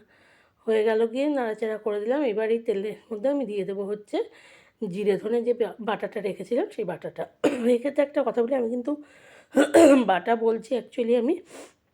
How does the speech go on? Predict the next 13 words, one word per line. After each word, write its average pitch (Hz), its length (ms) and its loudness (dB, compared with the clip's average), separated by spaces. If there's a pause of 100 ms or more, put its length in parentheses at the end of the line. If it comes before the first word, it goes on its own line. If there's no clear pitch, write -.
(380)
জিরে 196 380 0
ধনে 202 220 -2 (160)
গুঁড়ো 220 220 6
ইউজ 160 320 0
করি, 170 220 -8
যেটাকে 180 320 -6
আমি 196 180 -4 (100)
জলে 185 300 -4
ভিজিয়ে 190 380 -8
রেখে 208 240 -12
দিই, 269 160 -6 (460)
সেটাই 185 360 -4
আমি 254 140 -4